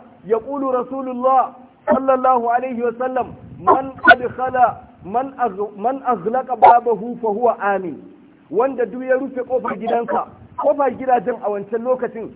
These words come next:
na itatuwa ne da karare, amma duk wanda ya turo kofar gidan ya rufe, fa huwa amin, ya aminta, ba za a taba shi ba. Bayan cewa su suka kori Annabi sallallahu alaihi wasallam, suka kashe sahabbansa, suka walakanta shi, suka kore shi yayi hijira,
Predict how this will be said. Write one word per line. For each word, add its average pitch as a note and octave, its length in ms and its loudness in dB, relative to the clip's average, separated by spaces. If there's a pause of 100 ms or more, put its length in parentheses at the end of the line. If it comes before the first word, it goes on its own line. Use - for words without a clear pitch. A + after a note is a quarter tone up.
(140)
na G#3 160 -12
itatuwa A#3+ 580 -2
ne A3 120 -2
da A3+ 140 -2
karare, F3+ 460 -4 (220)
amma A3 180 0
duk B3+ 120 -4
wanda C#4+ 180 0
ya A#3+ 60 -4
turo A#3 340 0
kofar A#3 340 -2
gidan F#3+ 300 -4 (300)
ya G#3 220 2
rufe, B3 360 0 (180)
fa - 60 -2
huwa A#3+ 380 4
amin, A#3 420 4
ya A3+ 280 4
aminta, A3 380 -2
ba F3+ 80 -2
za A3 140 -2
a G3+ 60 -4
taba G3+ 280 -6
shi - 80 -14
ba. D3+ 160 -6 (360)
Bayan C4 420 6
cewa A#3+ 340 4 (300)
su B3+ 140 -8
suka C#4 180 -2
kori A#3 300 2
Annabi A#3+ 280 -2
sallallahu A#3+ 420 0
alaihi A3 180 0
wasallam, A3 260 -4 (280)
suka C#4 200 0
kashe C4 260 -4
sahabbansa, G#3+ 720 -2 (300)
suka C4+ 200 -2
walakanta B3+ 800 2
shi, G#3+ 140 -16 (320)
suka C#4 200 -6
kore A#3 420 0
shi A#3 100 -10
yayi A#3 180 -4
hijira, A3 420 0